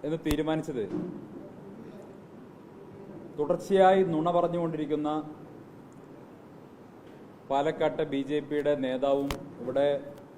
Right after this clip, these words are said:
കഴിഞ്ഞ നിയമസഭാ ഉപതെരഞ്ഞെടുപ്പിലും അതിനു മുമ്പ് നടന്ന ലോക്സഭാ തെരഞ്ഞെടുപ്പുകളിലുമൊക്കെ സ്ഥാനാർത്ഥിയുമായിട്ടുണ്ടായിരുന്ന സി കൃഷ്ണകുമാറിൻ്റെ ഏറ്റവും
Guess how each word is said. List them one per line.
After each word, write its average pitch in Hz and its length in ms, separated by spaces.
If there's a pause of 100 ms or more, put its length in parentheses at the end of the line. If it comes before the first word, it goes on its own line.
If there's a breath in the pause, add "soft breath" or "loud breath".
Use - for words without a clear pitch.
(260)
കഴിഞ്ഞ 135 260 (140)
നിയമസഭാ 143 440 (100)
ഉപതെരഞ്ഞെടുപ്പിലും 139 680
അതിനു 139 180
മുമ്പ് 139 220
നടന്ന 139 340
ലോക്സഭാ 135 480
തെരഞ്ഞെടുപ്പുകളിലുമൊക്കെ 131 920 (920)
സ്ഥാനാർത്ഥിയുമായിട്ടുണ്ടായിരുന്ന 131 1160 (100)
സി 147 120 (120)
കൃഷ്ണകുമാറിൻ്റെ 127 680 (2500)
ഏറ്റവും 208 400